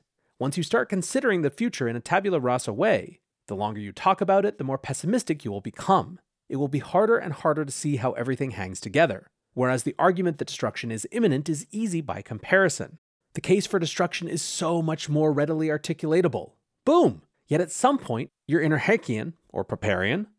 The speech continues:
has to take over and pull you away from those concerns,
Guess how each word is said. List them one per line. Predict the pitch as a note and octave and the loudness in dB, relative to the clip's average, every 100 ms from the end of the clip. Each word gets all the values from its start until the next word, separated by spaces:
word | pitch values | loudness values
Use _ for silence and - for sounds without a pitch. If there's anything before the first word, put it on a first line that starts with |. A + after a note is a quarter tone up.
| _ - | _ -8
has | G3+ A#3 | 0 0
to | - | -2
take | F#3 G3 F3 | -2 -2 4
over | A3+ E3 A2 | 2 2 -4
and | A#2+ - | -8 -14
pull | - B3 | -2 -2
you | A3 F#3+ | 2 2
away | D#3+ G#3 G#3+ | 4 4 2
from | F3 | -2
those | G2 A2 | -4 -6
concerns, | - A#2+ - G#3+ G2 - - | -8 -8 2 2 2 -6 -14